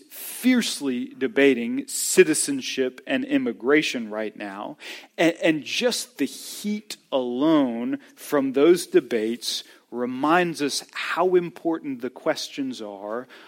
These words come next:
of who's in and who's out, who has full rights and privileges, and who doesn't. This is what Paul is saying to the church. God is king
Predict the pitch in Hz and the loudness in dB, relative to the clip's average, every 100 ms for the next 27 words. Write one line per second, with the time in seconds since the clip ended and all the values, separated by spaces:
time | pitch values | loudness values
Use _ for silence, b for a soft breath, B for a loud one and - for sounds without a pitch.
0 | B _ 139 123 - 185 185 151 160 151 | B _ -2 -2 -6 -4 -2 2 4 4
1 | 135 156 151 120 104 101 - - b b | 0 -4 -4 -4 -6 -8 -12 -18 b b
2 | b b - 185 147 143 131 - - 160 | b b -6 -4 4 2 2 -6 -4 0
3 | 156 143 131 139 143 - - - 117 113 | 0 0 4 4 4 -2 -10 -10 -12 -8
4 | 143 127 120 120 110 113 113 113 - B | -4 -4 -4 -6 -6 -6 -6 -8 -14 B
5 | B B - 117 110 - 110 135 139 - | B B -8 -8 -10 -12 -2 0 0 -2
6 | _ _ - _ _ _ _ _ b b | _ _ -20 _ _ _ _ _ b b
7 | b b b b b 110 131 151 170 139 | b b b b b -6 -4 -2 -2 2
8 | 147 147 143 139 131 - 135 127 120 - | 2 2 2 2 0 -2 -2 -2 -4 -10
9 | - - 151 120 - - - - _ _ | -14 -8 -6 -8 -10 -18 -18 -20 _ _
10 | _ _ _ _ _ - - _ - 120 | _ _ _ _ _ -20 -20 _ -10 4
11 | 123 147 185 180 - 165 120 110 139 | 8 10 8 4 -2 -4 -4 -6 -16